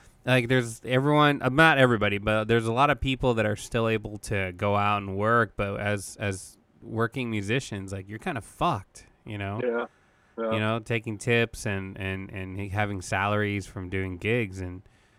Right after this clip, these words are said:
Speaker 1: you know, it's, it sucks, you know. Um, in
Speaker 2: Yeah.
Speaker 1: the, in the studio that I'm located at, they do live streaming here,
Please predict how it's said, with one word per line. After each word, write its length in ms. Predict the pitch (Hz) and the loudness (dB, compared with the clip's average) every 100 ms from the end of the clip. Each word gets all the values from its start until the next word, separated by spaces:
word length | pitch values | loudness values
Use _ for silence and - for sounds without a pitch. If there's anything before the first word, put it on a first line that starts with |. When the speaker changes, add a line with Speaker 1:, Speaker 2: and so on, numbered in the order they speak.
| _ _ _ _ | _ _ _ _
Speaker 1:
you 80 | 98 | -6
know, 160 | 95 95 | -4 -4
it's, 240 | 92 - | -6 -10
it 140 | 98 | -10
sucks, 480 | - - 131 110 - | -6 0 0 0 -4
you 60 | 98 | -4
know. 180 | 98 98 | -2 -2
Um, 340 | 101 104 104 | 0 0 2
in 140 | - | 4
Speaker 2:
Yeah. 180 | 127 120 | 4 2
Speaker 1:
the, 100 | - | 0
in 60 | 123 | 0
the 80 | 120 | 0
studio 360 | - 175 180 160 | 4 6 8 8
that 140 | 131 | 8
I'm 220 | 127 170 | 6 6
located 460 | 135 104 - 104 98 | 4 2 2 0 0
at, 240 | 98 101 | 0 -2
they 100 | 104 | -2
do 160 | 107 131 | -2 0
live 320 | 110 113 151 | 2 2 2
streaming 480 | - - 98 95 92 | -4 -6 -6 -6 -8
here, 400 | 110 98 95 95 | -6 -4 -4 -6